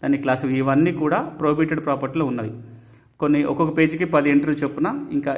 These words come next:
ఇవన్నీ, ఇవన్నీ రెండు ఇతర పేజీలలో ఆ ఊర్లో ఉన్న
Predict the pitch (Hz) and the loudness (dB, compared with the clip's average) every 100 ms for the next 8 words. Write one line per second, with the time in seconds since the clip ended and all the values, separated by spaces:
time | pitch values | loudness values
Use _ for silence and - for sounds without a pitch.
0 | - 135 135 139 147 165 185 - - - | -4 -2 0 2 4 4 2 -2 -10 -18
1 | - _ _ - 139 139 165 180 - 139 | -20 _ _ -4 0 2 4 2 2 2
2 | 139 117 123 131 131 165 160 151 147 143 | 2 0 -2 -2 2 2 4 2 0 0
3 | 151 196 143 139 156 160 160 151 143 147 | 2 4 6 6 4 6 6 6 4 4
4 | 202 226 | 2 -2